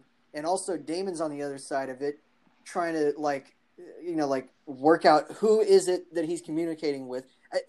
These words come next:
just the whole, with the, uh, uh, the Chinese, it's basically, like, the plot doesn't matter at all,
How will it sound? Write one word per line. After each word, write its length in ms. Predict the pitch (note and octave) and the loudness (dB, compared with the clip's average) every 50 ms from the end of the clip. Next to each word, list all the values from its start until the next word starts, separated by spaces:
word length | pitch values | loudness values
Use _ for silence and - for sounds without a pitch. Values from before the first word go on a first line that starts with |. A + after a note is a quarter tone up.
| G3 F#3+ | -12 -10
just 300 | E3 D#3 A3 G#3+ G#3+ - | 0 2 4 4 4 2
the 80 | - F#3+ | 0 0
whole, 360 | - - - G#3 A3 G#3+ G#3 G#3 | 0 0 2 4 4 4 2 0
with 240 | F#3 F3+ G3+ G3 G3 | -4 -4 -4 -4 -4
the, 220 | - F#3 E3+ E3 E3+ | -6 -6 -2 -2 0
uh, 140 | D3+ D3+ C#3+ - _ _ _ _ _ _ _ _ - - - | 0 -2 -4 -8 _ _ _ _ _ _ _ _ -18 -10 -6
uh, 220 | D3+ D3 C#3+ C3+ C#3 | -4 -2 -2 -2 -4
the 80 | D3+ D3+ | -6 -10
Chinese, 420 | - - F#3 F3 F3 E3+ E3+ D#3+ | -10 -8 -6 -6 -4 -6 -6 -6
it's 140 | D#3+ D#3 - | -8 -8 -4
basically, 460 | - G3 F#3+ F#3 E3 D#3 D3+ D3 C3+ | -4 -2 -2 -2 -4 -4 -4 -4 -4
like, 240 | C3 B2+ A#2+ - - | -4 -6 -8 -8 -12
the 60 | B2+ | -18
plot 520 | - - - - E3+ E3+ E3+ D#3+ - - | -18 -14 -6 -2 2 2 2 2 0 -2
doesn't 320 | C#3 D3+ C#3 C3+ C3 A#2 A2+ | -4 -4 -4 -4 -6 -8 -6
matter 320 | C3 C#3+ C3 B2+ C3 B2 - | -4 -4 -2 -2 -4 -4 -4
at 180 | C#3 C#3 C3 - | -2 -4 -4 -2
all, 420 | - C3+ C3+ C3 B2+ A#2+ A#2 - | -2 -2 0 0 -2 -4 -6 -10